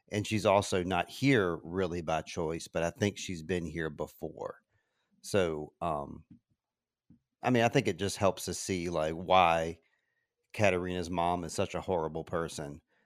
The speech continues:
Um, it, you know, it doesn't kinda, doesn't give her a pass to smack her kid upside the head and be awful like she was, but, I mean, it does kinda give you some sympathy. And I don't know,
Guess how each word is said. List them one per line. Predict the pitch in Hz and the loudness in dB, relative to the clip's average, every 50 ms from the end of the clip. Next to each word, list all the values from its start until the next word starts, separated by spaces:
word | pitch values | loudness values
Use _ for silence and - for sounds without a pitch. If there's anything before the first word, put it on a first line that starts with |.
| _ _ _ - | _ _ _ -4
Um, | 101 101 92 87 90 | 0 0 2 2 0
it, | 101 - - - - _ | -4 -6 -8 -20 -14 _
you | - 233 | -2 2
know, | 196 143 | 4 4
it | 131 | 6
doesn't | 156 156 117 131 104 | 6 6 6 4 2
kinda, | - 123 110 95 87 87 - - | 2 2 2 2 0 -6 -2 4
doesn't | 139 139 117 110 92 | 4 4 4 4 2
give | 98 113 98 | 2 2 2
her | 92 85 | 2 0
a | 76 - | -2 -2
pass | - - 95 95 101 98 92 - - | 0 4 6 6 8 6 6 2 -2
to | - 87 | -8 -10
smack | - - - 95 95 95 - | -10 -6 -2 0 0 0 0
her | 78 80 | -4 -4
kid | - 110 110 | 0 2 2
upside | 110 95 - - 85 82 80 | 2 2 0 -2 -2 0 0
the | 80 85 | -2 0
head | 90 90 87 87 85 | 2 2 2 2 0
and | 87 82 80 82 - _ _ _ _ _ _ _ _ _ - | -2 -6 -8 -10 -12 _ _ _ _ _ _ _ _ _ -4
be | - 107 98 | 0 0 2
awful | 67 73 87 101 113 - 110 95 92 101 95 - - - | 4 6 6 4 4 4 2 0 0 0 -2 -6 -10 -4
like | - 87 90 - | -2 -2 -2 -2
she | - - 85 80 | -4 -8 -8 -4
was, | 85 101 120 143 131 98 92 95 90 - | 2 4 6 6 6 6 4 2 0 -4
but, | - 98 98 92 | 0 2 2 2
I | 90 | 2
mean, | 92 92 92 | 2 0 -2
it | 95 80 | 0 2
does | 107 104 101 92 - | 4 4 4 4 2
kinda | - 107 98 90 | 0 0 0 0
give | 78 - 101 85 | 0 -4 -4 -4
you | 101 92 | -4 -6
some | 82 - 92 85 78 | -6 -6 -6 -6 -6
sympathy. | - - 113 101 - 87 - - 78 71 73 85 _ _ _ _ _ _ _ _ _ _ _ - | -2 -2 -2 -2 -2 -4 -8 -10 -12 -12 -12 -14 _ _ _ _ _ _ _ _ _ _ _ -6
And | 90 90 82 76 73 76 76 _ _ _ _ _ _ _ _ _ _ _ _ _ _ _ _ _ _ - | -4 -4 -4 -4 -6 -10 -12 _ _ _ _ _ _ _ _ _ _ _ _ _ _ _ _ _ _ 6
I | 139 185 | 6 8
don't | 208 | 10
know, | 208 196 135 98 85 | 10 8 8 6 4